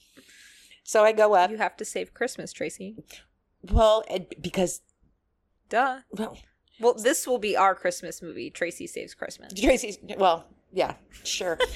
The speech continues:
Speaker 1: <laughs> Um, Tracy would actually probably just go, "Ah, fuck Christmas. Let's just skip to, like, March. Let's just start moving into spring." Um, <laughs> so I got there at about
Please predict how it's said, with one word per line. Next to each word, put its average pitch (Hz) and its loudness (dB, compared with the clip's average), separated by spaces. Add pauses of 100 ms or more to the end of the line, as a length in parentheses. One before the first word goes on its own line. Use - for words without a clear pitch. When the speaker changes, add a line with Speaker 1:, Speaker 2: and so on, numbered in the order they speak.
(100)
Speaker 1:
<laughs> - -4
Um, 185 6 (640)
Tracy 240 0
would 185 0
actually 165 0
probably 160 -2
just 151 -6
go, 147 2
"Ah, 233 4
fuck 196 2
Christmas. 151 -2
Let's 359 -2
just - -2
skip - -2
to, 190 -2
like, 165 2
March. 156 -4
Let's 262 2
just 262 2
start 220 4
moving 180 0
into 165 -2
spring." 151 -8 (580)
Um, 170 4 (640)
<laughs> - -20
so 254 4
I 240 8
got 254 4
there 208 4
at 202 4
about 175 4